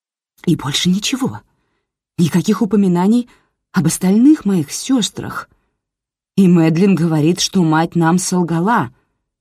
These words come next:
что отец вовсе не утонул в озере Эстуэйт, и что здесь о его смерти вообще нет никаких сведений", произнесла она так быстро, что ее слова слились воедино.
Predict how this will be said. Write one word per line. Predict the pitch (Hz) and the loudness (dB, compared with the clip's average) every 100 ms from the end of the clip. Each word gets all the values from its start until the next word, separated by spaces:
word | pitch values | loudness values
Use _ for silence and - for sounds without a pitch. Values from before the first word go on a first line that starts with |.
| _ _ | _ _
что | - 214 | -2 0
отец | 180 202 190 | 2 0 -2
вовсе | 170 175 165 - 208 | -2 0 0 0 2
не | 208 | 2
утонул | 208 226 233 285 247 | 2 0 2 4 4
в | 160 185 | 2 0
озере | 156 151 156 151 _ | 0 0 0 -4 _
Эстуэйт, | 185 151 - 131 123 123 - _ _ - | 0 0 -4 -8 -8 -12 -18 _ _ -8
и | 151 | -6
что | - | -4
здесь | 139 - 202 180 | -8 -2 0 0
о | 151 | -2
его | 143 165 | -4 -2
смерти | 185 226 190 | 0 0 0
вообще | 151 160 - 208 | -4 -4 -2 0
нет | 190 208 220 | 0 0 0
никаких | 214 202 277 | -2 0 -2
сведений", | - 285 302 208 165 - _ _ _ _ _ _ _ - | 0 2 4 4 0 -4 _ _ _ _ _ _ _ -8
произнесла | 127 110 127 - 131 | -6 -2 -4 -4 -6
она | 123 120 | -4 -6
так | 131 120 | -8 -6
быстро, | 170 175 - 117 - _ - | -4 -6 -8 -14 -16 _ -10
что | - | -2
ее | 156 147 | 0 0
слова | 143 143 147 165 | -2 -4 -4 -4
слились | - 151 151 - | -4 -2 -4 -4
воедино. | 143 135 - - - | -6 -6 -8 -14 -16